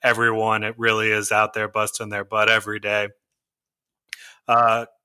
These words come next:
couple other interesting notes from yesterday. Saw some punt return reps, saw Chris Claybrooks, which, in all honesty, I'd be shocked if,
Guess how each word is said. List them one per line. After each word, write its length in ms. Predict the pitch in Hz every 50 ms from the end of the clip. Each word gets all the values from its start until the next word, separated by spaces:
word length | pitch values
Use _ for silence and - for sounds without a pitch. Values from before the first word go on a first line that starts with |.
| _ _ _ _ _ _ _
couple 340 | - - 151 - 147 131 127
other 220 | 123 123 123 123 120
interesting 500 | 120 117 - 127 117 - - 123 117 117
notes 260 | 117 117 117 117 -
from 220 | - 120 110 113
yesterday. 800 | 113 110 113 113 - - - 127 113 113 110 110 113 113 113 - _ - - - - - _
Saw 240 | - - - 131 131
some 240 | 123 - 135 123 120
punt 260 | - 143 147 151 147
return 420 | 123 123 123 - 139 131 127 123 120
reps, 340 | 120 120 120 120 117 -
saw 200 | - - - 131
Chris 380 | 120 120 - - 135 127 123 -
Claybrooks, 600 | - - 131 123 123 117 123 123 120 120 120 -
which, 360 | - - 117 110 110 - - - _ - - - _ _ _ _ _ _ _ _
in 100 | - 147
all 220 | 147 147 165 160 147
honesty, 500 | 139 127 131 131 131 - - - 135 127
I'd 180 | 120 117 113
be 100 | 113 113
shocked 500 | 107 - - - 110 107 107 110 - -
if, 160 | - 107 107